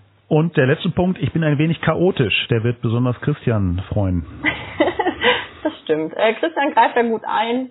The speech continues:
Speaker 2: Äh, der ist nämlich sehr, sehr ordentlich. Ähm, und wenn ich dann sehe, dass mein Schreibtisch,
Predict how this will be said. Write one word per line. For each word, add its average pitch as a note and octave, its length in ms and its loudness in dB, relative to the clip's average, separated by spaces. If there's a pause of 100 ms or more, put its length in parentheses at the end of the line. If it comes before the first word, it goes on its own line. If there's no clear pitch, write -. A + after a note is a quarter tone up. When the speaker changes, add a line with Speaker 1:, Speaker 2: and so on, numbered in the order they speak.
(120)
Speaker 2:
Äh, G#3 180 -4
der - 100 -4
ist - 120 -6
nämlich G3+ 200 -6
sehr, C4+ 220 2
sehr A#3 200 0
ordentlich. F#3+ 480 2 (560)
Ähm, G3+ 540 -2 (300)
und G#3+ 120 -2
wenn G#3 100 2
ich A#3+ 120 2
dann A3 160 0
sehe, A#3 220 4
dass A3 140 -4
mein G#3+ 240 0
Schreibtisch, A3 440 -4